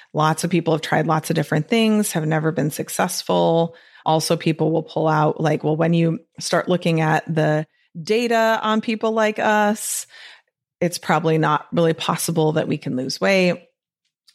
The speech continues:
So those are, that's comparing yourself to your family and saying, "Well, I'm just like them. They haven't had success. Therefore, I won't be able to have success either." And then there's the second camp, which is, "I'm the only one who's overweight in my family."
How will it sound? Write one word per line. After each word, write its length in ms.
So 160
those 380
are, 320
that's 220
comparing 340
yourself 300
to 120
your 160
family 400
and 100
saying, 220
"Well, 160
I'm 140
just 180
like 240
them. 380
They 160
haven't 280
had 200
success. 560
Therefore, 640
I 140
won't 200
be 80
able 160
to 60
have 180
success 460
either." 480
And 160
then 100
there's 160
the 140
second 500
camp, 500
which 240
is, 400
"I'm 240
the 100
only 280
one 220
who's 200
overweight 420
in 80
my 160
family." 640